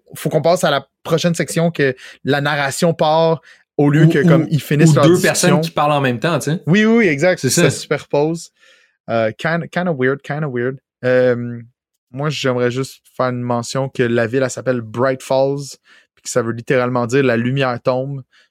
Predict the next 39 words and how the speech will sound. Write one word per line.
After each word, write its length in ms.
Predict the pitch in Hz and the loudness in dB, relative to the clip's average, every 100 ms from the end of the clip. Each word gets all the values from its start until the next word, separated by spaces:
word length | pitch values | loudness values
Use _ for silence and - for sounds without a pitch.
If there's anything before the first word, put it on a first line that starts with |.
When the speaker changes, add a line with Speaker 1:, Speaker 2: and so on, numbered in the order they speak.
| - | -16
Speaker 1:
Puis 200 | - - | -10 -10
ça, 220 | - - | -10 -12
ça, 180 | - - | -12 -10
je 80 | - | -8
suis 120 | - | -6
tanné 300 | 123 117 117 | -6 -6 -6
de 80 | 113 | -6
voir 220 | 110 110 | -6 -6
des 120 | 110 | -6
noms 180 | 107 110 | -6 -6
de 40 | 110 | -6
même 240 | 113 113 | -6 -4
dans 140 | 110 | -6
des 100 | 107 | -6
films 180 | 113 120 | -8 -8
d'horreur, 360 | 110 107 110 113 | -4 -2 -2 -2
là. 120 | 110 | -6
C'est 480 | 113 - - 120 107 - - - | -8 -12 -6 -6 -6 -10 -14 -2
comme 180 | 180 160 | 0 2
James 200 | 175 190 | 2 2
Sunderland 540 | 170 151 139 139 156 | 2 2 2 2 0
dans 140 | 147 131 | 0 0
Silent 300 | 143 135 123 | -2 -2 -2
Hill. 200 | 151 160 147 | -2 -2 0
Je 60 | |
me 60 | 131 | 0
rappelle 160 | 127 127 | 0 -2
plus 100 | 190 | -8
si 140 | 127 | -8
je 40 | 117 | -8
l'ai 60 | |
dit 100 | 120 | -4
dans 100 | 139 | -2
l'épisode 240 | 120 123 127 | -2 0 0
de 40 | |
Silent 180 | 127 120 135 | -2 -4 -2
Hill, 80 | 147 | -2
mais 160 | 113 - - | -2 -6 -12
Sunderland, 1000 | - - 180 170 143 135 139 165 185 | -6 0 2 4 4 4 2 0 0